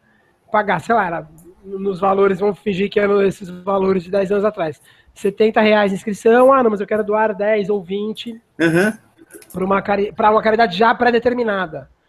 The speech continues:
Speaker 1: Eles tiveram que abandonar porque a
Speaker 2: Nem
Speaker 1: ação não
Speaker 2: doava.
Speaker 1: tinha, mas a arrecada-, a arrecadação
Speaker 2: É.
Speaker 1: era, era pífia.
Speaker 2: O que, o que às vezes acontece é aquela coisa de doe um, sei lá, um litro de leite, um quilo de alimentos, assim, isso aí ainda pega mais, né?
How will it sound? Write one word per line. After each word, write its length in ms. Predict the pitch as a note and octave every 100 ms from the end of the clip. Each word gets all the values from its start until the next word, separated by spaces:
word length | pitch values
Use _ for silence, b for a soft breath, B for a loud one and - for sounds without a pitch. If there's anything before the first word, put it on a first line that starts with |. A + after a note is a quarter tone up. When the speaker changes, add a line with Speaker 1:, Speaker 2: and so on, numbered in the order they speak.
| _ _ _ _ _ _ -
Speaker 1:
Eles 140 | E4+ C#4
tiveram 160 | D4
que 80 | D4+
abandonar 480 | C4+ C#4 C#4 C4 C#4+
porque 260 | D4+ -
a 680 | D#4 D4+ D4 C4 A#3 G#3+ G3+
Speaker 2:
Nem 80 | F3
Speaker 1:
ação 120 | D#3+
não 80 | D#4+
Speaker 2:
doava. 140 | - A2+
Speaker 1:
tinha, 300 | A3+ B3 A#3+
mas 280 | A#3+ A3+
a 100 | A3
arrecada-, 440 | G#3+ G#3+ G#3+ F#3+ G3+ G3+
a 100 | F#3
arrecadação 440 | F3+ G3+ F#3+ F3+
Speaker 2:
É. 40 | G#3
Speaker 1:
era, 260 | G3+ F#3+ F#3
era 60 | F3+
pífia. 540 | - G3 - F3+ C3+ - _
Speaker 2:
O 60 | -
que, 140 | -
o 240 | C#4 C4 A#3
que 100 | C4+
às 80 | B3+
vezes 100 | C4
acontece 400 | G#3+ G3 B3 D4
é 20 |
aquela 220 | - A#3+
coisa 360 | - A3+ A3 G3
de 140 | G3
doe 300 | E3 C#3+ F#3+
um, 420 | F3+ D3 C3 B2 A#2+
sei 140 | C3+
lá, 180 | C3+ C3+
um 80 | A#2
litro 180 | C3+
de 120 | A#2+ A2
leite, 480 | B2 D3 B2 -
um 40 | A2+
quilo 220 | - A#2+
de 140 | G#2+
alimentos, 480 | A#2 A2 A2+ C3+ A#2+
assim, 260 | G#2+ C3 B2+
isso 160 | B2
aí 460 | A#2+ C#3 D#3+ D#3 D3+
ainda 200 | D3 C#3+
pega 320 | C#3 A#2+ A#2
mais, 280 | G#2+ F2+ F2
né? 160 | G2